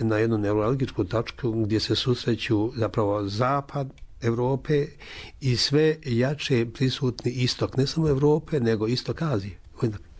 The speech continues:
Azija nam ovdje dolazi. Ovdje dolazi sve više, e, i islamski svijet preko Turske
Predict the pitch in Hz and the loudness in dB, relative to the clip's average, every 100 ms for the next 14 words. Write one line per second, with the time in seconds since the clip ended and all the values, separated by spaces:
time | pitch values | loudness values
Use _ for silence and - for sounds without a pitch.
0 | - 156 120 104 98 104 101 95 98 92 | -2 0 0 -4 -2 -4 -4 -4 -6 -10
1 | - - - - - - 131 143 120 131 | -14 -16 -12 -12 -12 -2 2 2 4 2
2 | 127 113 - 123 135 139 - 113 110 107 | 4 2 0 2 2 2 2 0 0 -2
3 | 104 101 107 101 107 117 - 156 156 160 | 0 0 0 0 2 0 0 -2 0 0
4 | 143 139 131 135 - 98 113 - 107 - | 0 4 4 4 -2 -4 -4 -2 -2 -2
5 | - 156 | 2 2